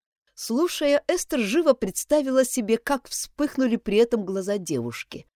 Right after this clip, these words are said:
а пухлые губы чуть приоткрылись от восторга и предвкушения. Еще бы!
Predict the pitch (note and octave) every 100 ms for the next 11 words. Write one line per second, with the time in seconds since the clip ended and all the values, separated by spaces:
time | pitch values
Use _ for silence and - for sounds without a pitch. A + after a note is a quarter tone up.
0 | _ _ - C3+ - D3+ - C#3+ C3+ C#3
1 | A#3+ B3 D3+ - C4 - B3 C4+ - -
2 | F3 B2+ A#2+ C3+ - C3+ - - A3+ A3+
3 | G3+ - C3 - - - - - G#2+ G2
4 | G2 - _ _ _ _ _ _ - B3
5 | - - C3 - B2+